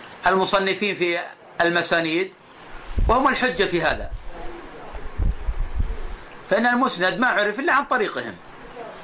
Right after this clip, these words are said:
قد أورد الإمام أحمد رحمه الله في مسنده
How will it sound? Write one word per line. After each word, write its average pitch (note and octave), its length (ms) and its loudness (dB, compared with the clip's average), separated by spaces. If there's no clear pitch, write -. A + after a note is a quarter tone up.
قد A3 100 4
أورد A#3 300 4
الإمام F#3+ 300 2
أحمد E3 340 2
رحمه F3 260 0
الله F3+ 160 4
في E3+ 140 -2
مسنده F3+ 580 0